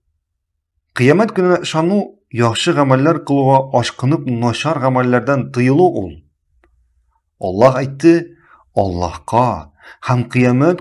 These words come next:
көненә ышанганнарыгызга үгет-нәсихәт бу». Кыямәт көндә буласы азаккы вакыйгалардан бөек җир тетрәве. Һәм бу хәл кешеләр каберләреннән чыгарылганнан соң булачак.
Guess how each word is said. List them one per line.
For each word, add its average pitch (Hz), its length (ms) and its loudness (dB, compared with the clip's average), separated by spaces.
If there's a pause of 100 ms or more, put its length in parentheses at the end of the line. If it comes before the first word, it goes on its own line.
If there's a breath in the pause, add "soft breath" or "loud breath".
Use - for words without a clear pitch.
көненә 147 560 0
ышанганнарыгызга 135 1000 -2 (180)
үгет-нәсихәт 127 960 -4
бу». 95 140 -8 (2000)
Кыямәт 165 400 2
көндә 185 240 2
буласы 160 400 0
азаккы 139 640 -2
вакыйгалардан 139 840 0 (420)
бөек 113 540 0 (100)
җир 139 320 -2
тетрәве. 85 540 -4 (760 loud breath)
Һәм 110 220 0 (180)
бу 190 240 4
хәл 185 380 0 (100)
кешеләр 156 560 0
каберләреннән 143 880 0
чыгарылганнан 135 800 -2
соң 120 240 -10
булачак. 87 560 -14